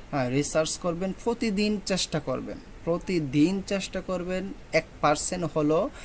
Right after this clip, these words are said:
নিজের স্কিলটাকে ডেভেলপ করার জন্য। প্রতিদিন, প্রত্যেকটা দিন আপনি নিজেকে একটু একটু, একটু একটু করে,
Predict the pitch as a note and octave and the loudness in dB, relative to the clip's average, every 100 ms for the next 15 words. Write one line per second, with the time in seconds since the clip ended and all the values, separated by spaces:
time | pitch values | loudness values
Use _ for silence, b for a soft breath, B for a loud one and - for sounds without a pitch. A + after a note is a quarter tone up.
0 | B B D3 D3+ D3 C#3+ - - D3+ D#3+ | B B 6 8 8 6 4 0 0 0
1 | - F#3+ A3 - D3 D3 C#3 C#3 B2+ - | 2 -2 -2 -4 2 4 4 2 0 0
2 | C3 B2 A#2 B2 A#2+ A2 - - - - | 0 0 0 -2 -2 -6 -10 -16 -10 0
3 | A3 A3 E3+ C#3+ A2+ - - - - - | 2 2 2 2 0 -8 -16 -16 -14 -14
4 | - - - - - - - G3 - - | -14 -14 -14 -14 -16 -10 -4 -4 -4 -6
5 | G3 - G3+ E3+ C#3+ C#3+ F#3 D3 - C#3 | -6 0 2 4 4 2 2 -4 0 2
6 | D#3 E3 D3 D3+ C#3+ D#3+ F3 - - E3 | 4 4 4 4 0 0 -2 -6 -4 -4
7 | E3+ - F3 F3 - E3 D3+ D#3 - D#3 | -4 -6 -2 -2 -2 -6 -4 -6 -2 -4
8 | - D3+ D#3 D#3 C4+ | -2 -2 2 2 2